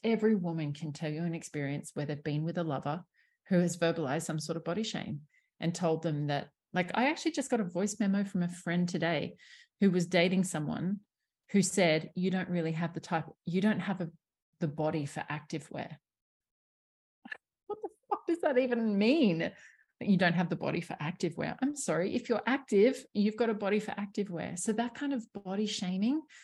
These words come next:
still exists, even in our thirties. We're still coming across other people who think it's okay to project that kind of judgment onto others. So we really have to have a look at where we've internalized that, and where are we not comfortable with our own bodies? Where are we not in love with ourselves as a sacred vessel, as a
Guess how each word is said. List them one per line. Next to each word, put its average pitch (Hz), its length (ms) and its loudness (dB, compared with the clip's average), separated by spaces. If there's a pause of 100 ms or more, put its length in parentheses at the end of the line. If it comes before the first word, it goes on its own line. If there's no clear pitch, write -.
(120)
still 302 360 -2
exists, 240 640 0
even 240 520 0
in 226 240 2
our 196 260 -2 (140)
thirties. 240 560 0
We're 180 100 -2
still 214 260 -2
coming 196 300 -2
across 196 300 -8
other 185 100 -4
people 190 300 -4
who 185 120 -2
think 202 220 -2
it's 214 160 -6
okay 180 380 -4
to 190 80 -2
project 156 500 -8
that - 180 -6
kind 160 180 -6
of 170 120 -6
judgment - 460 -6
onto 165 260 -4
others. - 400 -8 (460)
So - 140 4
we 214 140 8
really 202 220 4
have 190 160 2
to 190 80 -2
have 175 120 0
a 175 60 -2
look 175 160 -4
at - 80 -8
where 170 160 0
we've 160 220 0
internalized 170 680 -4
that, - 240 -6
and 165 80 -6
where 170 220 -4
are 170 40 -4
we 170 120 -6
not 165 200 -8
comfortable 180 380 -8
with 160 120 -4
our 151 140 -4
own 156 80 -4
bodies? 165 380 -6
Where 170 140 -4
are 165 40 -4
we 165 160 -4
not 170 240 -4
in 165 160 -2
love 170 220 -6
with 170 100 -6
ourselves 160 580 -8
as - 200 -12
a 151 40 -12
sacred 170 380 -6
vessel, 156 340 -6
as 156 200 -8
a 156 200 -4